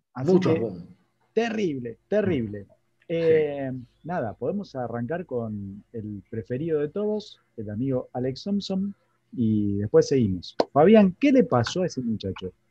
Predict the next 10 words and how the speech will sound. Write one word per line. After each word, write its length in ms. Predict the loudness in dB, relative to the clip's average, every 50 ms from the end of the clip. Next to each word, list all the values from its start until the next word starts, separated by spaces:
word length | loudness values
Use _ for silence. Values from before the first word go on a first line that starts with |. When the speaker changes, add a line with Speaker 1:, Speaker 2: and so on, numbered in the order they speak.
| _ _ _ _ _ _ _ _ -20 -20 -20 -20 _ _ _ _ _ _ _ _ _ _ _ _ _ _
Speaker 2:
Básicamente 580 | 0 0 0 2 2 2 2 2 2 2 2
rompió 280 | 2 2 2 2 2 2
el 80 | 2 2
timón. 400 | 0 -2 -2 -4 -6 -8 -12 -16 -18 _
<laughs> 280 | -10 -8 -8 -8 -8 -10 -12 -14 -14 -14 -16 -12 -8 -6
Es 340 | -6 -6 -6 -10 -14 -16 -18 -12
tan 240 | -8 -6 -4 -4 -6
simple 420 | -2 0 0 2 2 2 0 0 0
como 280 | 0 0 4 4 6
eso. 400 | 6 6 6 6 4 4 4 2